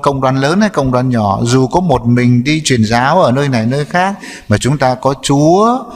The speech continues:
là đấng mà chúng ta gặp gỡ hàng ngày rồi, thì không thể nào mà chúng ta lệch lạc được trong hành động và trong suy tư được. Và chúng ta cũng không có lo sợ những thiệt thòi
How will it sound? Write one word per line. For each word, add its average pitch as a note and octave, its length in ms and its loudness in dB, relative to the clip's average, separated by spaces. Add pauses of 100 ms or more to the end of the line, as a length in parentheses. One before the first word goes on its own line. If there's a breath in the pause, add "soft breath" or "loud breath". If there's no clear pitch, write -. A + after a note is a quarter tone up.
(140 loud breath)
là G2+ 120 2
đấng A2 260 0
mà D3 80 0
chúng C3 200 -2
ta A#2+ 100 0
gặp F#2+ 280 -4
gỡ G#2 140 0
hàng F#2+ 260 0
ngày E2+ 200 -2
rồi, E2 320 -4 (2750 soft breath)
thì A#2+ 120 4
không D#3+ 260 2
thể A#2+ 160 0
nào G#2 240 0
mà G2+ 100 0
chúng C#3 180 -2
ta D3 100 0
lệch B2+ 300 -2
lạc G#2 340 -4 (100)
được E2 60 -10 (720 soft breath)
trong C3 200 0
hành G#2+ 260 -2
động F2+ 240 -2
và F#2 100 0
trong B2+ 240 -2
suy B2 220 -2
tư A#2 260 -2
được. E2 200 -4 (1700 loud breath)
Và G#2 100 2
chúng C#3 180 0
ta D#3 120 2
cũng D#3+ 180 -2
không D#3 320 -2
có D#3 460 2
lo D#3 340 2
sợ G2 420 -2
những D3 160 2
thiệt A#2+ 220 2
thòi F#2+ 440 -2